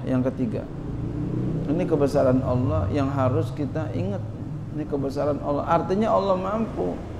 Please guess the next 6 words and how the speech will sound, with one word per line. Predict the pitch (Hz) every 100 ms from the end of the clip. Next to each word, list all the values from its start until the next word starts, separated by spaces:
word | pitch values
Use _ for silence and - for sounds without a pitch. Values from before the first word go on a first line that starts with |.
| - - - - - - - - - - 139
mengadakan, | 151 160 156 156 135 139 147 98 - 160 143 151
menciptakan | 151 151 - 143 - 147 131 - 165 - -
keadaan | - 247 156 - - 185
yang | 160 151
seperti | 156 135 143 156 156
ini. | 156 151